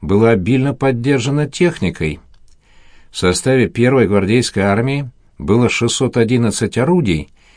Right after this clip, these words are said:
и тысяча девятьсот пятьдесят шесть минометов. Соответственно, на направлении главного удара армии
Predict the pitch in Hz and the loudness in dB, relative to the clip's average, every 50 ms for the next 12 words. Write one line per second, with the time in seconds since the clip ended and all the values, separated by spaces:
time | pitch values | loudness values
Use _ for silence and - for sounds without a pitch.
0 | _ _ _ _ _ _ 104 101 101 - - - 123 123 120 - 139 123 - - | _ _ _ _ _ _ 0 0 0 -2 -2 2 2 2 2 0 -4 -6 -6 -2
1 | 139 123 90 90 80 - 104 98 85 - - 107 92 87 98 101 98 - 117 107 | 0 2 2 2 2 2 0 -2 0 0 -2 -2 -2 0 -2 -2 0 0 -2 -2
2 | - - - 120 113 - - 127 135 151 165 165 147 107 87 - 87 78 - - | -2 -2 -2 -2 -2 -2 -4 -4 -2 0 0 2 2 0 -2 -4 -6 -8 -8 -12
3 | - - - - - - - - - - - - - - - - - - 87 85 | -18 -20 -20 -20 -20 -20 -20 -20 -20 -20 -20 -20 -20 -20 -20 -14 -6 -2 0 0
4 | 87 - 113 143 151 135 - - 131 131 131 127 117 95 - _ _ _ _ - | 0 2 0 0 0 0 -2 -4 -2 0 0 0 -2 -4 -8 _ _ _ _ -4
5 | 78 95 110 131 135 113 - 117 117 117 120 135 147 135 123 120 113 117 131 135 | -2 0 0 0 0 0 0 2 2 2 2 2 2 2 2 2 2 2 2 2
6 | 131 110 110 113 107 107 110 110 113 98 131 151 151 143 131 120 110 107 - - | 0 0 0 0 0 0 0 0 0 0 0 0 0 0 0 -2 -2 -4 -6 -4
7 | 139 170 170 147 110 95 85 78 78 82 | -2 0 0 0 0 0 0 -2 -4 -6